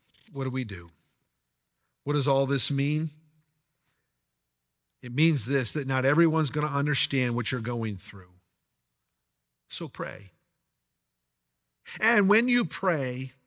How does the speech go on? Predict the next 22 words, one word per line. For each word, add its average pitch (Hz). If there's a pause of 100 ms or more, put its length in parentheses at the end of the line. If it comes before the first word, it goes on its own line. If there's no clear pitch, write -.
(1000)
begin 165
by 151
honoring 147
God 117 (400)
first. - (1500)
And 185
thank 233
him 220
for 175 (340)
what 190
he 190
has 180
done 160
and 151
is 185
doing 160
and 151
will 202
do 131 (640)
in 147
the 139
future. 101